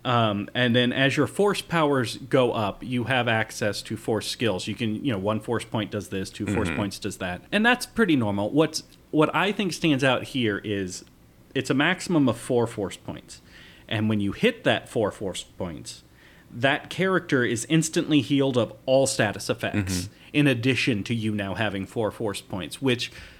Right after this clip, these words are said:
Speaker 1: helps get you out of, we've all, we've all done it. As J R P G players, we've all been locked in this cycle of, "I'm asleep, I'm frozen,"
Speaker 2: Yeah.
Speaker 1: or whatever it is.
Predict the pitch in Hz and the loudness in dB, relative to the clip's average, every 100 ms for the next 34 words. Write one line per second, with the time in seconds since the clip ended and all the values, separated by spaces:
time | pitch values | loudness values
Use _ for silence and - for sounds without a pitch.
0 | - - 170 180 - - 127 131 165 175 | -14 0 0 2 -6 -8 0 0 2 2
1 | 156 120 123 131 113 104 101 - _ _ | 2 2 2 4 4 2 -2 -14 _ _
2 | _ - - - 160 120 - 117 113 117 | _ -20 -14 -6 -2 -2 0 -2 -2 -4
3 | 123 107 95 95 - - - 107 - 120 | -4 -2 -2 -6 -12 -12 -8 -8 0 2
4 | 113 104 104 101 113 98 98 101 - 113 | 2 0 -4 -2 -2 -2 0 -2 2 2
5 | 113 117 104 98 113 101 - 104 101 117 | 4 4 4 0 -2 -4 -2 0 0 0
6 | 101 92 - - - - - 107 98 - | 0 -2 -10 -20 -20 -12 -4 -2 -2 -4
7 | - 151 151 151 - - - 104 95 - | -2 4 4 2 -6 -18 -6 -4 -4 -6
8 | - 160 151 139 147 92 127 117 135 139 | 2 6 6 6 2 2 2 4 4 4
9 | 131 131 127 | 4 4 2